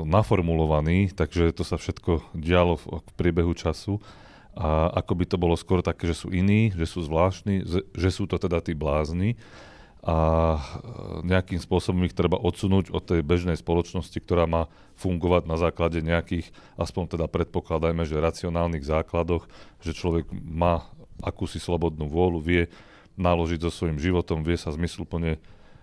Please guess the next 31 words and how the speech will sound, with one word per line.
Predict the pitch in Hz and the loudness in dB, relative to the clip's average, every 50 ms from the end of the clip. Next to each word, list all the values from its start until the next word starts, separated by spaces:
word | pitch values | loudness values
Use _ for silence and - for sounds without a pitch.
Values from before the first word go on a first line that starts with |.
| - - - - - 73 73 69 67 69 | -20 -20 -20 -14 -10 -8 -8 -8 -6 -6
zapojiť | 67 76 90 85 - - 87 87 85 82 - - | -2 0 0 0 0 0 0 0 0 -2 -6 -6
do | 90 87 85 82 80 80 | -2 0 2 2 0 -2
spoločenského | - - 90 87 85 - - 87 82 - - 85 78 76 | -4 -2 -2 -2 -2 -2 -4 -8 -8 -6 -4 -4 -2 -2
života, | 85 90 87 85 - 82 | 0 0 0 0 -2 -4
pracovať | 80 - 80 85 85 - - 87 85 80 80 76 | -2 0 0 0 -2 -2 -2 -2 -2 0 -2 -2
a | |
podobne, | - 78 76 78 85 80 87 85 | -4 -6 -6 -4 -4 -2 -2 -2
udržiavať | 80 76 85 76 76 85 85 78 76 - - | -2 -2 -2 0 2 2 2 2 0 -4 -10
vzťahy. | - - - 90 85 78 82 90 85 - - - - - - - - - - - - - - - - | -18 -8 -4 -2 -2 0 -2 -4 -6 -8 -12 -20 -20 -20 -20 -20 -20 -20 -20 -20 -20 -20 -16 -8 -2
No | 82 82 87 | 0 2 4
a | 87 85 82 | 4 4 2
ten, | - - 98 95 90 | 0 0 0 0 0
kto | - - 92 | 0 -2 -2
to | - - | -2 -2
nevedel | 82 82 95 98 98 87 90 87 87 85 85 78 76 - - - | -2 0 0 0 0 2 2 2 2 2 2 0 -4 -10 -16 -12
a | - 85 80 78 80 | -8 -6 -4 -4 -6
kto | - - 92 85 85 82 82 - - | -4 -2 0 2 2 2 0 -2 -4
vyčnieval | 82 92 95 - - - 98 90 92 87 90 90 90 85 | -4 -4 -4 -4 -4 -2 0 2 4 4 4 4 2 2
teda, | - 85 85 85 80 82 | 0 0 2 2 2 0
e, | 85 - - - 87 85 - - 82 85 82 82 80 82 90 92 92 - 53 55 - - - - - - - - - - - - 90 | -2 -6 -12 -16 -18 -18 -16 -14 -12 -10 -8 -6 -6 -6 -6 -6 -6 -8 -8 -10 -10 -12 -12 -14 -14 -14 -14 -16 -16 -16 -16 -14 -6
viac | 82 98 101 92 90 - 98 | -2 2 2 2 2 0 0
alebo | 90 87 92 87 | 0 0 0 2
menej | 82 87 98 98 92 80 | 2 2 2 2 2 2
výrazne, | 76 92 101 98 92 87 82 85 85 | 2 4 4 6 4 4 4 0 0
lebo | 85 87 | 0 0
tieto | - 104 92 - 87 - | 0 0 0 0 -2 -2
príbeho-, | - 104 98 92 92 95 95 - - - | -2 0 0 2 2 0 0 -2 -4 -4
týchto | - 113 - - 107 92 | -2 -2 0 0 0 0
príbehov | - 113 110 107 101 95 | 2 4 4 6 6 6
je | 90 90 | 6 4
veľa | 85 76 65 | 2 2 0